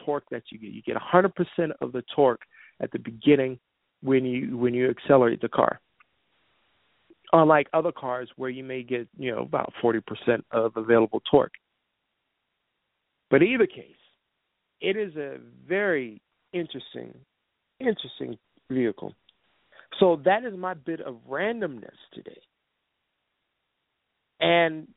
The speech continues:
well, I mean, well, at least that part of, of it is. I mean, that's how I deal with my randomness when it comes to technology. I mean, otherwise than that, other, o-, otherwise than that,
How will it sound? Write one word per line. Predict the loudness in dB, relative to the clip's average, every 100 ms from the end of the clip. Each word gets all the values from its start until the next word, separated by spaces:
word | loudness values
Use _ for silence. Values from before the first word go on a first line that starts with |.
| _ -2
well, | 0 0
I | -4
mean, | -8 -6
well, | -2
at | 0
least | -2 -4 2
that | 4 4
part | 0 -14 -16
of, | -18 _ _ _ -10
of | -8
it | -6
is. | -4
I | -4
mean, | -4 -8 -12 2
that's | 4 4 2
how | 4 4 2 -8 -4
I | -4 -4
deal | -10 -12 -12
with | -16 -18 -10
my | -4 -2
randomness | -4 -10 -12 -18 -18 -18 -16
when | -16
it | -14
comes | -14 -14
to | _ -12
technology. | -12 -10 -12 -12 -14 -20 _ _ _ _ _ _ _ _ _
I | -8
mean, | -4 0
otherwise | 6 6 6 4 2 -2
than | -8
that, | -6 -6 -4 -2
other, | -2 -2
o-, | -4 -4
otherwise | -4 -6 -8 -8
than |
that, | -10